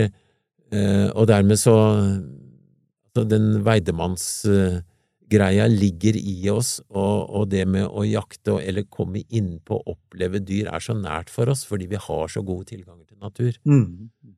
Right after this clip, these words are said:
Speaker 1: Så det er nok, eh, noe av grunnen. Og så har vi jo hatt for eksempel Sverre M. Fjelstad, da, som
Speaker 2: Mm,
Speaker 1: på en
Speaker 2: mm.
Speaker 1: måte har inspirert så voldsomt.
Speaker 2: Mm, mm.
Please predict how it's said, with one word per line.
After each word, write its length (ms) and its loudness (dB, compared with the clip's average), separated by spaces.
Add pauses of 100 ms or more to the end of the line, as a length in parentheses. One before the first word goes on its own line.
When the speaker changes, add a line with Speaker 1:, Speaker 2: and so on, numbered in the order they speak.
(240)
Speaker 1:
Så 120 4
det 160 6
er 100 4
nok, 300 2
eh, 320 6
noe 400 4
av 80 2
grunnen. 400 4
Og 80 -4
så 160 -2
har 160 -4
vi 80 0
jo 160 0
hatt 460 -10 (1000)
for 100 2
eksempel 340 2
Sverre 400 2
M. 140 0
Fjelstad, 480 0
da, 100 2
som 220 8
Speaker 2:
Mm, 240 -4
Speaker 1:
på 80 0
en 80 4
Speaker 2:
mm. 20 6
Speaker 1:
måte 220 0
har 100 0
inspirert 720 -2
så 160 -2
voldsomt. 800 -2
Speaker 2:
Mm, 460 2
mm. 320 -6